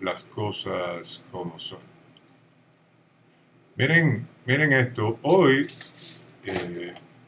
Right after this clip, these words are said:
Fuerza del Pueblo tenía una actividad, una rueda de prensa, como se dice aquí, una conferencia de prensa,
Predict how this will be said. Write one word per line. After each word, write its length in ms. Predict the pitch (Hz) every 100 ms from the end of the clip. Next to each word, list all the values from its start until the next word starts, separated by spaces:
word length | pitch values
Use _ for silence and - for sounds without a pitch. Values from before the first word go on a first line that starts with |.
| _ _ _ _ _ _ _ _ _ _ _ _
Fuerza 420 | - 147 165 156
del 140 | 139 123
Pueblo 460 | 143 135 107 117
tenía 720 | 113 92 101 113 107 98 87 82 - - - _ _ _ _ _ _ -
una 520 | 113 117 113 104 98 - 104
actividad, 840 | 104 - 123 120 117 98 95 95 - - - - _ _ _ _ - - - - - - - - - - - - - - -
una 220 | 98 98 92
rueda 600 | 104 110 101 95 90 85
de 140 | 85
prensa, 480 | - 104 113 - -
como 260 | 85 82 -
se 120 | 85
dice 260 | 98 95
aquí, 160 | 92 131
una 180 | 117 113
conferencia 720 | 113 98 90 101 107 - 85
de 100 | 80
prensa, 680 | - - 76 - - 120